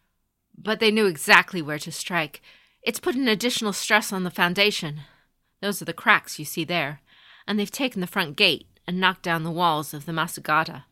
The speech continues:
There is no choke point anymore. Even if the keep stood,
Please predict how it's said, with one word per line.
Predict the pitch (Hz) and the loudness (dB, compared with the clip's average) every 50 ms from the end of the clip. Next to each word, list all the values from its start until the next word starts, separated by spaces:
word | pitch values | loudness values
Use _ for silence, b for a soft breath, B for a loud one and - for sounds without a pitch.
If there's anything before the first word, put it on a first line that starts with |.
| _ _ _ _ _ _ | _ _ _ _ _ _
There | - 196 - | -2 -2 0
is | - 226 247 220 - | 0 0 -2 -2 -2
no | 185 185 170 | -2 -4 -4
choke | - - - 196 160 - - | -2 -4 -4 -4 -4 -6 -8
point | 180 175 151 147 - | -6 -6 -6 -6 -6
anymore. | 170 151 147 139 143 143 127 127 135 - _ _ _ _ _ b b b b b b b b b - | -6 -6 -6 -6 -8 -8 -10 -10 -12 -14 _ _ _ _ _ b b b b b b b b b -8
Even | 214 220 208 214 | -6 -4 -2 -2
if | 214 190 | -2 -4
the | - 180 | -4 -8
keep | - - 214 185 - | -10 -8 -8 -8 -8
stood, | - - - 214 180 143 - - | -8 -8 -6 -4 -4 -4 -6 -8